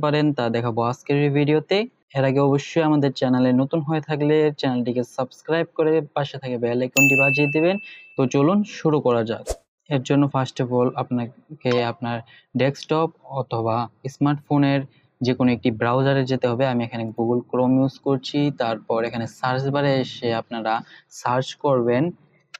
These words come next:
Vexify gov বিডি।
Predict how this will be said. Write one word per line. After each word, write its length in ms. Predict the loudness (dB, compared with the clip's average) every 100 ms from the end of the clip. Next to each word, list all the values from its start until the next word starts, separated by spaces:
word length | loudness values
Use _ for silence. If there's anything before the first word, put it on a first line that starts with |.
| -6 -6 0
Vexify 840 | 0 0 -2 0 0 2 -2 2 2 0 _ _ -4
gov 420 | 0 2 2 0 -4 -20 _ _ -8 -2
বিডি। 280 | 0 2 0